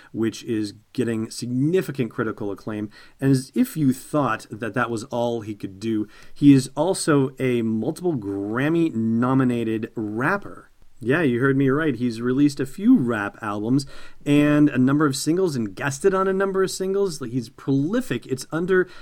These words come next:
his stage name Childish Gambino, which apparently, according to Wikipedia, was a name that was created by a Wu-Tang Clan name generator, and that's what he decided to roll with for his stage name.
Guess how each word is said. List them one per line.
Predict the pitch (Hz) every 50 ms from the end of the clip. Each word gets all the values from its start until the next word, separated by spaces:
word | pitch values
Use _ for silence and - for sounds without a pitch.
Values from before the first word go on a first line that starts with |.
| - - -
his | - 147 139 131 127 -
stage | - - 170 165 156 147 131
name | 135 139 131 123 117 104
Childish | - - - 156 175 202 202 185 202 202 - - -
Gambino, | - 123 110 139 139 139 139 131 113 107 131 143 143 123 107 98 101 98
which | 98 107 117 117 - - - -
apparently, | 101 - - - 160 214 226 165 123 110 113 113
according | 107 101 - 110 107 104 101
to | 104
Wikipedia, | 101 107 101 - 104 - - 123 120 117 113 113 - - - - - - - _
was | 117 113 123 120 120 120 117 113 120 -
a | 120
name | 120 123 120 123 127 135 131 131 127 113
that | 127 120 113 113 -
was | 120 117 113 107 101 -
created | - - - - 123 127 131 127 117
by | 110 123 113 113 107
a | 107 104 101
Wu-Tang | 101 110 160 214 233 - - - 160 160 156 147 135
Clan | 139 - 151 143 143 143 139 123 113 117
name | 120 123 135 147 165 170 139 104
generator, | 101 110 101 95 92 92 92 90 90 92
and | 92 92 98
that's | 104 107 104 - -
what | 120 107
he | 107 113 113 110
decided | 101 107 98 - 117 110 113 110 107
to | 104 104
roll | 104 107 107 123 131 120 101
with | 98 90 92 -
for | - - 101
his | - - 110 104 -
stage | - - 117 104 127 127 104 -
name. | 101 92 85 85 - -